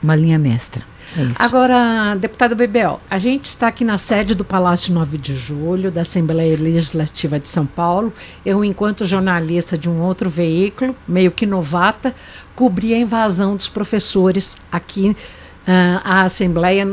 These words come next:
Speaker 2: se não me reco-, se não estou enganada, em mil novecentos e noventa e três. Correto? Que houve a invasão,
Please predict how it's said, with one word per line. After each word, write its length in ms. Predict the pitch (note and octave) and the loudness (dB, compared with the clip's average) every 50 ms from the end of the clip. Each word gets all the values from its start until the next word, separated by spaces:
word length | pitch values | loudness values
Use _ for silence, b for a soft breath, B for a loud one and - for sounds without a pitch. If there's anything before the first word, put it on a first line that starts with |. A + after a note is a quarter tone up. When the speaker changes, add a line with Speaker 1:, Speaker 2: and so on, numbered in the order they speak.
| G3 F3+ | -4 -6
Speaker 2:
se 160 | - - G#3+ | -4 -4 -2
não 140 | G#3 G#3 G#3+ | -2 -2 -2
me 160 | G#3 G#3 G3+ | -2 0 0
reco-, 360 | F3+ G#3 G#3 - A3 G#3+ - - | 0 0 0 0 -2 -2 -2 -2
se 160 | F#3 - A3 | -6 -2 0
não 480 | G#3+ G#3+ G#3+ G#3+ G#3 G3 F#3+ F#3 F3+ F3+ | 0 2 2 2 2 2 2 2 2 0
estou 200 | - - - G#3+ | 0 2 2 2
enganada, 460 | G3+ G3 G3 F#3 F#3 F#3+ G3+ F#3 G#3 | 4 4 4 2 4 2 0 0 -2
em 40 | A3 | -4
mil 120 | G#3+ G#3+ | -4 -4
novecentos 360 | G#3+ G3+ - - A3 G3+ - | -4 -4 -2 -2 -2 0 0
e 40 | A3 | 0
noventa 300 | G#3+ G#3 F#3 G#3 F#3 G#3+ | 0 0 0 0 -2 -2
e 60 | A3+ | -4
três. 440 | G#3+ - F3+ D3 C3 - - - - b b b b b b b b b b b b - - - - - - | -2 -2 -2 -2 0 -2 -4 -6 -8 b b b b b b b b b b b b -20 -20 -20 -20 -6 0
Correto? 420 | G3 F3+ G#3 A#3 A#3+ A#3+ - - - - - | 4 6 6 6 4 4 0 -10 -18 -18 -2
Que 120 | - G3+ | 2 4
houve 240 | F#3+ F#3+ F#3 E3 F3 | 6 6 6 4 2
a 40 | E3+ | 0
invasão, 720 | F3 D#3+ E3 F3 E3 - F#3+ G3 G3+ G3+ G3 G3+ G#3 F#3+ | 0 0 0 0 0 0 0 0 2 2 0 0 -2 -4